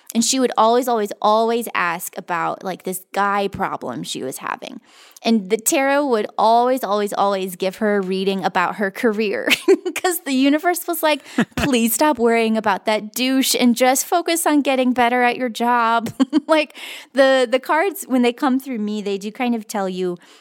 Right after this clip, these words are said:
Speaker 1: you know, what you need to hear rather than what you want to hear. There are some tarot readers who, you know, they'll ask you a ton of questions, which is good, but then they kind of use that against you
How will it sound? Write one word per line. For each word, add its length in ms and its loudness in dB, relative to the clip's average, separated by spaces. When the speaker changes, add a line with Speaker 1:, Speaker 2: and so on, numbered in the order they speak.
Speaker 1:
you 100 -6
know, 220 -2
what 240 -2
you 120 0
need 280 -2
to 100 -4
hear 280 0
rather 300 0
than 140 -6
what 180 -6
you 100 -4
want 320 -6
to 100 -10
hear. 340 -6
There 320 2
are 140 -6
some 320 0
tarot 360 -2
readers 380 -6
who, 360 -6
you 100 -4
know, 140 -2
they'll 180 0
ask 300 -6
you 80 -2
a 80 -4
ton 260 -2
of 140 -2
questions, 560 0
which 180 -2
is 140 -6
good, 480 2
but 100 -6
then 140 -4
they 100 -2
kind 300 -6
of 100 -4
use 300 -6
that 280 -2
against 480 -4
you 360 0